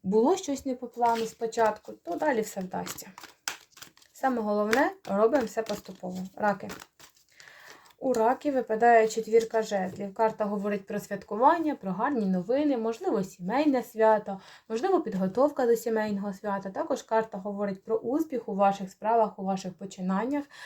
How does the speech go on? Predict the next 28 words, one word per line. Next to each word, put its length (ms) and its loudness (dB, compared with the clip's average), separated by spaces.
про 100 0
якусь 260 0
нов-, 240 -2
завершення 500 4
якогось 420 -4
одного 320 -2
етапу, 460 4
якоїсь 420 -4
важливої 400 -4
справи 380 -2
та 80 -4
початок 540 -8
нової 540 0
справи, 500 -2
який 240 2
принесе 460 0
вам 300 0
успіх 420 -4
у 20 -6
майбутньому. 800 0
Двійка 320 0
пентаклів 640 -2
на 120 -2
дні 240 -4
колоди 320 0
говорить 480 0
про 100 -4
певні 480 2